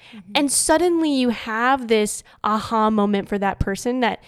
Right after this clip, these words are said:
Speaker 2: you literally did nothing but learn from one person and share some knowledge with another person, or even saying, "You know, you guys should really get together. I think that would be a great opportunity for you to learn from one another and create a good relationship."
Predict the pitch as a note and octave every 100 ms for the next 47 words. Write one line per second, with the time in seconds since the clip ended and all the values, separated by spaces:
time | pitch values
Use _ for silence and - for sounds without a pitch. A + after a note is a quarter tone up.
0 | - C4+ D#4+ B3+ C4+ D4 C4+ A3+ G#3 G3
1 | G3+ B3 G#3+ - F#3+ G3 A#3 C4 B3+ A3
2 | F#3+ G3 A3+ - E3+ - - - - _
3 | _ _ _ _ - A3+ A3 - - C#4
4 | C#4+ B3+ - - - - C#4+ D4 A#3+ G3
5 | C#4+ A3+ E3+ - A3+ A3+ A#3 C4+ - G3
6 | F#3+ F#3 _ - G3 G#3+ B3+ D4+ D4 -
7 | C4 A3+ _ _ - A#3 D#4+ D4+ G3+ B3+
8 | G4 G4 D#4 C4 A#3+ A3 F3+ E3+ F#3+ -
9 | _ _ - G#3+ D#4 C#4 B3 G#3+ G3 F3
10 | G3+ G#3+ A3+ A3+ - G#3 G3 G#3 F#3+ F3+
11 | F#3 G3 G3+ G3 F#3 F3+ F3 F#3+ - G3
12 | G3+ B3 B3 A#3+ G#3+ G3+ C#4+ - - C4+
13 | -